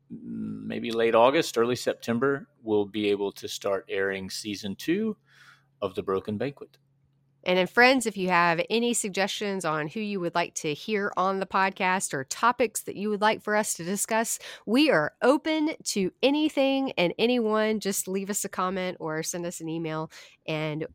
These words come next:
Speaker 2: that's in the show notes. You can find our contact information in our show notes.
Speaker 1: And if you make a large enough donation to the Broken Banquet podcast, we will interview you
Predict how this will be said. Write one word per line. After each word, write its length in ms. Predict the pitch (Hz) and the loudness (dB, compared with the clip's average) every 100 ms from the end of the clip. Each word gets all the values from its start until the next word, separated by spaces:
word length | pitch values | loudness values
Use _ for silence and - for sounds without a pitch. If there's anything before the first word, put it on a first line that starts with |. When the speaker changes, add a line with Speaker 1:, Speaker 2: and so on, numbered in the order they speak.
| _ - | _ -6
Speaker 2:
that's 240 | 143 - | -4 -2
in 100 | - | -2
the 60 | - | 0
show 200 | - 240 | 0 2
notes. 320 | 277 165 - | 2 -2 -4
You 80 | 156 | -6
can 120 | 160 | -4
find 240 | 151 160 170 | -2 0 0
our 120 | 165 | -2
contact 420 | 180 185 175 - | -2 -4 -4 -6
information 600 | 175 190 185 185 233 262 - | -10 -6 -4 -4 -4 -6 -6
in 220 | 156 143 | -4 0
our 120 | 147 165 | 0 0
show 200 | 180 143 | 0 -2
notes. 500 | - - - - - _ - _ _ | -4 -8 -10 -12 -14 _ -20 _ _
Speaker 1:
And 160 | 127 151 | 4 4
if 120 | 131 | 4
you 120 | 127 | 4
make 160 | 120 117 | 4 6
a 60 | |
large 300 | 107 113 143 | 6 6 6
enough 280 | 135 110 104 | 2 0 2
donation 600 | 110 98 107 131 104 87 | 0 2 2 0 -4 -6
to 340 | 87 110 101 95 | -6 -4 -2 -2
the 80 | 92 | 0
Broken 280 | 104 104 | 0 0
Banquet 280 | 101 98 90 | -2 -2 0
podcast, 480 | 110 110 107 90 - | 0 0 0 -2 -4
we 140 | 104 | -4
will 160 | 107 104 | -2 -2
interview 360 | 104 107 95 98 | 0 -2 -2 -4
you 720 | 92 90 107 147 104 87 | -4 -4 0 2 2 -2